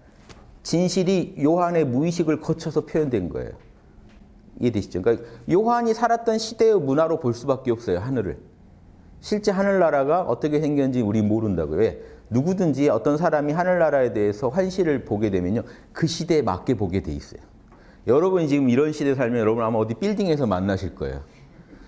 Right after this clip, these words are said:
조선시대 살면요, 기와집에서 하느님을 만납니다. 하나님을 보-, 내가 보러 갔더니 다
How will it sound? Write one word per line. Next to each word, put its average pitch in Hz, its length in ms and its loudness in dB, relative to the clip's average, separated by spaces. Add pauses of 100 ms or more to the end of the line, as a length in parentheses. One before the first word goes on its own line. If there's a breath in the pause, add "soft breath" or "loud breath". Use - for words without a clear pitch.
(460 loud breath)
조선시대 170 500 2
살면요, 92 480 -4
기와집에서 151 640 0
하느님을 131 340 0
만납니다. 73 520 -8 (460 loud breath)
하나님을 131 460 0
보-, - 180 -10 (180)
내가 80 180 -4
보러 87 300 -6
갔더니 80 520 -4 (320 loud breath)
다 - 100 -18